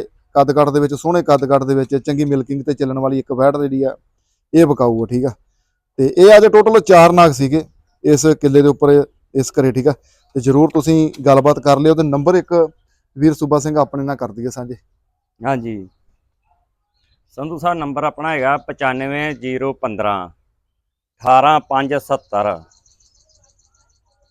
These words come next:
Speaker 1: ਠੀਕ ਆ ਜੀ।
Speaker 2: ਹਾਂਜੀ।
Speaker 1: ਉਹ ਦੋਸਤੋ, ਇਹ ਨੰਬਰ ਵੀਰ ਸੂਬਾ ਸਿੰਘ ਦੇ ਆ, ਲਗਾਤਾਰ ਸਕਰੀਨ ਦੇ ਉੱਤੇ ਚੱਲਣ ਡਏ ਆ। ਨੰਬਰਾਂ ਤੇ ਤੁਸੀਂ ਕਾਲ ਕਰ ਲਿਓ, ਠੀਕ ਆ ਜੀ।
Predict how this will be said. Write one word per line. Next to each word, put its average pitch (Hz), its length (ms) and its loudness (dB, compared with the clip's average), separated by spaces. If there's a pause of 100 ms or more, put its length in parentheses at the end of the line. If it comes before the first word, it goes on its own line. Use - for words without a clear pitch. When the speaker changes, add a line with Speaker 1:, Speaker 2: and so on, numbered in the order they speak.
(260)
Speaker 1:
ਠੀਕ 165 260 -2
ਆ 135 80 -2
ਜੀ। 110 140 -10 (340)
Speaker 2:
ਹਾਂਜੀ। 80 340 -20 (320)
Speaker 1:
ਉਹ 170 100 0
ਦੋਸਤੋ, 214 200 2
ਇਹ 226 80 6
ਨੰਬਰ 196 300 4 (240)
ਵੀਰ 180 160 2
ਸੂਬਾ 160 260 4
ਸਿੰਘ 170 220 2
ਦੇ 165 180 4
ਆ, 165 60 6
ਲਗਾਤਾਰ 156 400 2
ਸਕਰੀਨ 143 340 -4
ਦੇ 147 180 2 (300)
ਉੱਤੇ - 180 -6
ਚੱਲਣ 139 300 -2
ਡਏ 160 200 4
ਆ। 156 60 -2 (500)
ਨੰਬਰਾਂ 151 360 2
ਤੇ 202 80 6
ਤੁਸੀਂ 185 280 -4
ਕਾਲ 160 240 4
ਕਰ 156 180 2
ਲਿਓ, 170 160 0
ਠੀਕ 156 160 -4
ਆ 175 80 2
ਜੀ। 175 120 -2